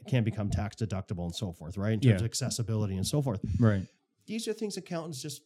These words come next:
Speaker 1: are innately aware of that we would normally not think of if we're just filing taxes on our own.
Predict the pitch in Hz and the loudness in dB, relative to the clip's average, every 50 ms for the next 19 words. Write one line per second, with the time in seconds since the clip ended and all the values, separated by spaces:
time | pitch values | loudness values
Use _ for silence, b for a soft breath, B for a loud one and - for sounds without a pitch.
0 | _ _ - 143 139 131 123 123 131 127 131 143 131 113 104 113 113 131 135 98 | _ _ -10 -6 -4 -2 -2 -2 -4 -4 -4 -4 -4 -4 -4 -4 -4 -2 -2 -4
1 | 92 87 92 101 98 - 101 113 123 127 127 127 123 120 120 120 120 120 117 117 | -4 -6 -8 -8 -10 -8 -4 -2 0 0 2 0 0 0 0 -2 -2 -2 -2 -2
2 | 117 113 110 110 110 110 107 - 127 127 123 - 107 95 95 92 87 101 101 107 | -4 -4 -4 -6 -6 -8 -8 -6 -4 -4 -4 -6 -8 -12 -12 -14 -14 -14 -12 -10
3 | 104 - - 113 110 104 107 107 98 - 110 101 101 - - 90 98 92 92 92 | -10 -10 -10 -10 -8 -6 -6 -8 -8 -8 -10 -12 -10 -12 -12 -12 -10 -10 -10 -10
4 | 90 95 92 - | -10 -10 -12 -12